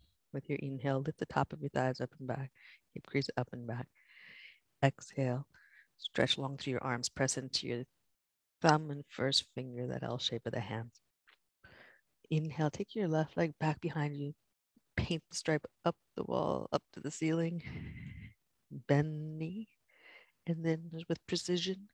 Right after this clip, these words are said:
down that same line, knee to your elbow. Step lightly. Low lunge. Inhale. Send the hips up and back. Draw your heart forward.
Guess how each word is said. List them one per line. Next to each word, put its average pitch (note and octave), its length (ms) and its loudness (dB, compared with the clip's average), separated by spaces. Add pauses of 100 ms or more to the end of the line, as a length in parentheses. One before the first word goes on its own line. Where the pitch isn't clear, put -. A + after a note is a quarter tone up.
(120)
down D3 180 4
that C#3 220 4
same C3+ 420 0
line, B2+ 420 0 (800)
knee C3 440 -2
to - 200 0
your B2+ 380 -2 (200)
elbow. F#3+ 540 -2 (680)
Step - 360 0
lightly. C#3 640 4 (1120)
Low B2 240 4
lunge. D3 340 0 (2500)
Inhale. C#3+ 640 -2 (540)
Send C3 260 -4
the B2+ 80 0
hips - 360 -4
up - 120 -6
and B2+ 160 -4
back. A#2+ 240 4
Draw C3+ 120 -2
your B2 140 -2
heart - 200 -6
forward. C3 880 0